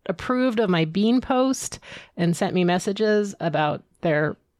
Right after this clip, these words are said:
their enjoyment of all the vegetarian recipes that I talk about. So that was really nice. So I think now that I am leaning into <laughs> that lifestyle, I am, I am finding more joy in my,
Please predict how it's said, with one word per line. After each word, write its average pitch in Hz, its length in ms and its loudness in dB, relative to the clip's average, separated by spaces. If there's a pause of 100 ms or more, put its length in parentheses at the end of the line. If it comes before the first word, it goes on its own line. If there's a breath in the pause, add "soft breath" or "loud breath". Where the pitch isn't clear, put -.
(200)
their 175 100 0
enjoyment 190 640 2
of 165 160 -2
all 160 100 2
the 156 160 -2
vegetarian 185 640 0
recipes 240 540 -2
that 214 240 -2
I 196 120 -4 (120)
talk 226 240 -2
about. 277 380 -2
So 196 100 -2
that 175 240 0
was 214 160 -2
really 233 240 2
nice. 226 520 0
So 175 140 0
I 170 80 2
think 185 320 0
now 165 240 2
that 165 100 2
I 160 100 2
am 147 260 2
leaning 208 320 4
into 220 340 2
<laughs> - 480 -4 (160)
that 233 180 0
lifestyle, 165 880 0
I 170 100 2
am, 165 420 0 (100)
I 170 120 -4
am 160 180 0 (280)
finding 175 380 2
more 185 160 4
joy 185 440 2
in 156 120 2
my, 151 200 2